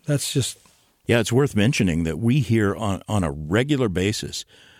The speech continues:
Speaker 2: from people who were former charismatics who have come to a better understanding of God's Word because of the Strange Fire Conference.
Speaker 1: Yeah, and very often I hear from people, "I knew there was something wrong, I didn't know what it was, and when I saw the truth, it all became clear."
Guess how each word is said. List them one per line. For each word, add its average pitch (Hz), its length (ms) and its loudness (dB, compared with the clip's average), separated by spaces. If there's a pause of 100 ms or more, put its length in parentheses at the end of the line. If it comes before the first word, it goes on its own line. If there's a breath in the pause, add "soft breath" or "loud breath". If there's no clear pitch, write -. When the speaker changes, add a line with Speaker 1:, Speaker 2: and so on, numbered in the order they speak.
(140 soft breath)
Speaker 2:
from 90 300 0
people 104 420 0
who 104 260 0
were 117 240 2
former 95 400 -2
charismatics 90 880 -4 (520 soft breath)
who 90 240 0
have 95 180 -2
come 117 240 0
to 117 160 0
a 85 60 0
better 117 360 0
understanding 95 600 -2
of 78 100 -8
God's 80 280 -2
Word 95 300 -2
because 87 300 -4
of 78 80 -4
the 78 220 -2
Strange 87 440 0
Fire 98 320 -2
Conference. - 680 -12
Speaker 1:
Yeah, 170 180 6
and 160 80 6
very 202 240 6
often 170 260 6
I 131 120 8
hear 139 180 6
from 131 160 4
people, 127 440 2
"I 143 140 4
knew 165 260 8
there 156 140 6
was 123 140 2
something 131 340 6
wrong, 135 180 8
I 127 60 6
didn't 131 220 6
know 127 100 6
what 127 160 6
it 113 100 2
was, 123 340 6
and 120 120 4
when 127 120 6
I 120 100 6
saw 135 260 4
the 123 100 2
truth, 131 340 2
it 123 80 2
all 127 180 2
became 123 400 2
clear." 131 420 0